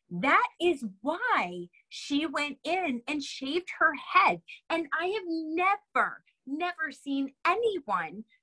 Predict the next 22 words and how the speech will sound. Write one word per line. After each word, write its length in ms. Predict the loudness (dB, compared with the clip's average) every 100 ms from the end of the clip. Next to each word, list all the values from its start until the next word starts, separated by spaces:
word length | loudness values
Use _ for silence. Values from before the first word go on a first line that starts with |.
| _
come 220 | -2 -2 4
out 200 | 2 2
and 120 | -6 0
actually 840 | 0 0 _ _ _ -10 -6 -6
say 300 | -4 -2 0 2
that's 240 | 0 0
what 120 | -6 -2 4
happened. 520 | 2 2 -8 -8 -18 -20 _ _
For 140 | 2 2
me 240 | 2 -6 -6
personally, 600 | -6 -6 -6 -6 -4 -4 -6 -10 _ _ _ _ _ -12
uh, 40 | -6
because 320 | -4 0 4
I 100 | 6
know 380 | 6 6 6 4 0
of 100 | -2
the 120 | -4
extensions 600 | -4 -2 -2 -2 -8 -4
that 180 | -4 -4
she 140 | -6
had 280 | -2 0 0 -4 _
in, 340 | -4 0 0